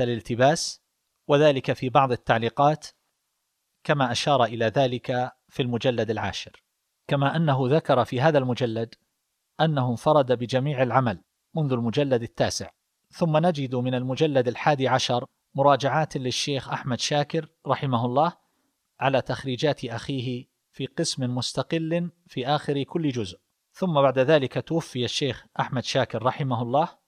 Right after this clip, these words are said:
كما نجد في مقدمة الجزء الثالث عشر حيث رثاه أخوه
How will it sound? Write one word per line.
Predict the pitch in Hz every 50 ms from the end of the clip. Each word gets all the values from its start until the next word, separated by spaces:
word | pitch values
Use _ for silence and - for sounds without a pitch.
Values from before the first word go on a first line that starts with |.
| _ _ _ _ _ _ _
كما | - 147 135 131 127 151
نجد | 156 139 139 120 123
في | 110 - 131 123
مقدمة | 120 113 - 131 120 117 143 151 143 127 -
الجزء | 131 120 117 127 127 - 139
الثالث | - - - 143 139 127 117 - 127
عشر | 120 139 151 - 175 170 175 - _ _ _ _ _ _ _ _
حيث | - - 151 143 - 139
رثاه | 123 123 110 - 151 135 117 123 117 110 - _
أخوه | - 131 - - 139 127 110 120 113 113 120 -